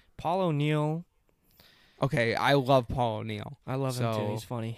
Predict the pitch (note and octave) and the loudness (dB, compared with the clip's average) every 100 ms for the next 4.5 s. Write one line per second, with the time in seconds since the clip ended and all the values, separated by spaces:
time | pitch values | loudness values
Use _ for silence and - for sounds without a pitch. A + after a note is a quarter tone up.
0 | - G#2+ - - - C#3 B2+ - B2+ A#2 | -4 -4 -4 -10 -4 -4 -4 -4 -6 2
1 | D3+ E3 F#3 F3 - E3 D3+ A#2+ C3 A#2 | 6 8 6 2 2 4 4 2 0 0
2 | A2+ A#2+ A2+ A#2+ A#2+ A#2+ B2 B2 A#2 A2 | -2 -8 -4 -4 -4 -6 -6 -4 -4 -4
3 | A2+ A2+ A2 G#2+ G#2+ A2 - - A2+ A#2 | -6 -6 -6 -6 -6 -8 -12 -12 -10 -10
4 | - D3 - - - | -8 -6 -4 -4 -6